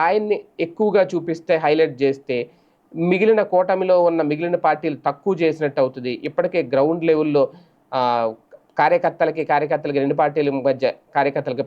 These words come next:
పొసగట్లేదు, పడట్లేదు. ఇలాంటి నేపథ్యంలో ఆచి తూచి అడిగేయాలని ఆలోచించే ఇప్పట్లో ఆ విషయంలో వెనక్కి తగ్గారట.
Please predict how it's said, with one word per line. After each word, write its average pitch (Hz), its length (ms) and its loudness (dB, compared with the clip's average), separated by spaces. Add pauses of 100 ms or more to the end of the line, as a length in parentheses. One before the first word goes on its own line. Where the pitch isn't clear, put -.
పొసగట్లేదు, 143 580 0
పడట్లేదు. 127 560 -2
ఇలాంటి 151 380 -2
నేపథ్యంలో 135 520 0
ఆచి 151 440 0
తూచి 165 420 -4
అడిగేయాలని 135 680 0
ఆలోచించే 139 680 -2 (420)
ఇప్పట్లో 151 360 0 (160)
ఆ 135 100 0 (140)
విషయంలో 156 300 -2
వెనక్కి 147 360 -2
తగ్గారట. 139 480 0